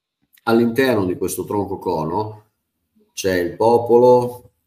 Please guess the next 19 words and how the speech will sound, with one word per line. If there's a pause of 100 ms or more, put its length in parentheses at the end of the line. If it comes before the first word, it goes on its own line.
(120)
i,
i,
le,
i
vertici
religiosi, (960)
i
governi, (160)
ehm,
le
multinazionali,
le
grandi
banche,
le,
le
società
segrete,
eccetera.